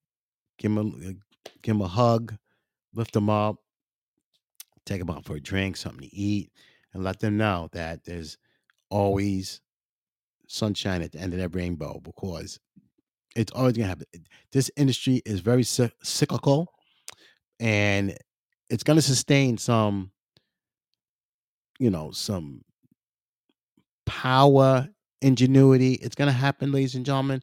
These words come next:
It's gonna come back. I trust you. It happened before. It's gonna come back. But, um, please just have faith in those people. And on that note, ladies and gentlemen,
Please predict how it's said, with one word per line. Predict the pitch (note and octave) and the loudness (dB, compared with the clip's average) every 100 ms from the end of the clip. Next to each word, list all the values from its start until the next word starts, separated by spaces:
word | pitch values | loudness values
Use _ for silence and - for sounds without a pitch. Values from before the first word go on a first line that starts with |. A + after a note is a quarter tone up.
| - D3+ | -6 -6
It's | - | 2
gonna | E3+ | 2
come | D#3+ D#3 | 2 0
back. | G#2+ E2+ - | -2 -6 -8
I | - C3 | -6 -6
trust | - C3 B2 F2+ | -4 -6 -6 -10
you. | D#2 - _ | -14 -18 _
It | A#2+ | -4
happened | G#2+ C3+ D#3 D3+ | -2 -2 0 0
before. | D3+ C3 G#2+ G#2 - - _ | 0 0 0 0 -6 -20 _
It's | - - | -12 -2
gonna | A#2 A#2 | 0 0
come | A2+ A2 | -2 -2
back. | F#2+ E2 D#2+ | -2 -2 -6
But, | - F2+ E2 _ _ _ _ F#2 | -6 -6 -6 _ _ _ _ -8
um, | F#2 F#2 F#2 F2+ E2+ _ _ _ _ _ _ _ _ _ _ _ _ _ _ _ _ | -4 -2 -2 -6 -12 _ _ _ _ _ _ _ _ _ _ _ _ _ _ _ _
please | - A2+ E2 - | 2 2 2 -2
just | G#2+ G2 | -4 -2
have | F2+ G2 G#2 | -6 -4 -4
faith | - A#2 A2 A#2 | -2 -4 -2 -2
in | |
those | G#2+ G#2+ - | -2 -2 -2
people. | A#2 A2+ A2 A2 G#2+ _ | -6 -4 -4 -6 -8 _
And | F#2+ F2+ F2+ F2 F2 E2+ - _ _ _ _ _ _ - | -8 -6 -4 -4 -6 -10 -16 _ _ _ _ _ _ -6
on | G2+ | -4
that | G2 C3 | -2 -4
note, | A#2+ B2+ | -2 -2
ladies | A2 B2 B2 | 0 -2 -2
and | A#2 | -4
gentlemen, | C3 C3+ C#3+ D3 C3+ | -2 -2 -2 -4 -6